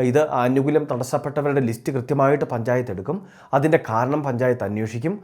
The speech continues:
അനർഹമാണ് എന്ന് കണ്ടു കഴിഞ്ഞാൽ, അല്ലെങ്കിൽ നാട്ടിലില്ല, മറ്റേതെങ്കിലുമൊക്കെ വിദേശ രാജ്യങ്ങളാണ്, അല്ലെങ്കിൽ മറ്റെന്തെങ്കിലുമൊക്കെ, ഏഹ്, കാര്യങ്ങളുണ്ട് എന്നൊക്കെ മനസ്സിലാക്കി കഴിഞ്ഞാൽ ഒരുപക്ഷെ നമ്മളുടെ പെൻഷൻ റദ്ദ് ചെയ്യുന്നതിനുൾപ്പെടെ, ആ, സർക്കാർ ഉദ്യോഗസ്ഥർക്ക്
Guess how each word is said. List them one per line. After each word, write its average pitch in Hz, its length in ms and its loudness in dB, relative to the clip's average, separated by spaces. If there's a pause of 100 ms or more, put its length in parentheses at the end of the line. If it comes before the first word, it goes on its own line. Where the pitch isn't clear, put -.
(240)
അനർഹമാണ് 170 600 6
എന്ന് 139 180 2
കണ്ടു 110 220 -2
കഴിഞ്ഞാൽ, 104 360 -4
അല്ലെങ്കിൽ 120 360 0
നാട്ടിലില്ല, 117 440 -2 (120)
മറ്റേതെങ്കിലുമൊക്കെ 110 800 -2
വിദേശ 117 220 -2 (140)
രാജ്യങ്ങളാണ്, 110 540 -4 (320)
അല്ലെങ്കിൽ 190 300 6
മറ്റെന്തെങ്കിലുമൊക്കെ, 143 640 2 (140)
ഏഹ്, 135 120 0 (100)
കാര്യങ്ങളുണ്ട് 131 480 2 (100)
എന്നൊക്കെ 127 320 -2
മനസ്സിലാക്കി 123 460 -8
കഴിഞ്ഞാൽ 110 260 -6 (340)
ഒരുപക്ഷെ 196 480 6
നമ്മളുടെ 131 300 0
പെൻഷൻ 123 320 -4
റദ്ദ് 143 280 0
ചെയ്യുന്നതിനുൾപ്പെടെ, 123 640 0 (160)
ആ, 117 40 0 (140)
സർക്കാർ 113 280 -4
ഉദ്യോഗസ്ഥർക്ക് 113 520 -4